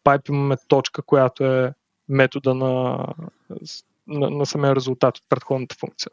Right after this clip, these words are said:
Но, но принципът е същия, нали? За да може да се направи чейна в, а, обектно-ориентираното програмиране, а, всеки метод трябва да връща отново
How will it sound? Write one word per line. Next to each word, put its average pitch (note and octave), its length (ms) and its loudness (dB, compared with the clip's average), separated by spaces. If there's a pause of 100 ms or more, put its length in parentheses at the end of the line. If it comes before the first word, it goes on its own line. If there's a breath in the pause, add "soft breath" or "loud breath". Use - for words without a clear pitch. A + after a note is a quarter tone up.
(140)
Но, F3 300 4
но F#3 200 4
принципът F#3 380 4
е E3 80 -2
същия, E3 320 2
нали? C#3+ 240 4
За D3 120 -2
да D#3 80 4
може D3+ 280 4
да D#3+ 40 -6
се - 120 -2
направи D3 800 4 (320)
чейна C#3+ 340 4
в, C3+ 220 4 (160)
а, C#3+ 40 6
обектно-ориентираното C#3+ 1000 2
програмиране, D#3+ 640 2 (180)
а, C3+ 500 2
всеки - 280 2
метод D#3 360 2
трябва D#3 220 4
да D3+ 80 2
връща C#3+ 340 2
отново C#3 720 2